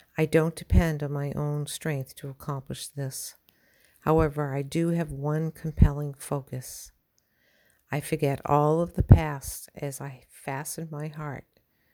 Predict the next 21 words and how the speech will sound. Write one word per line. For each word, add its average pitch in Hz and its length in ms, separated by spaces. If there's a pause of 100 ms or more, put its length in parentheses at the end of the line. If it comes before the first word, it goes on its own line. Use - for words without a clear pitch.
(200)
to - 120
the 143 80
future 139 680
instead. 131 600 (1080)
I 156 100
run 143 280
straight 156 460
for - 120
the 165 100
divine 151 540
invitation 156 720
of 131 180
reaching 147 420
the 131 80
heavenly 160 580
goal 143 440 (680)
and 139 200
gaining 151 460
the 139 80
victory 151 560
prize 139 680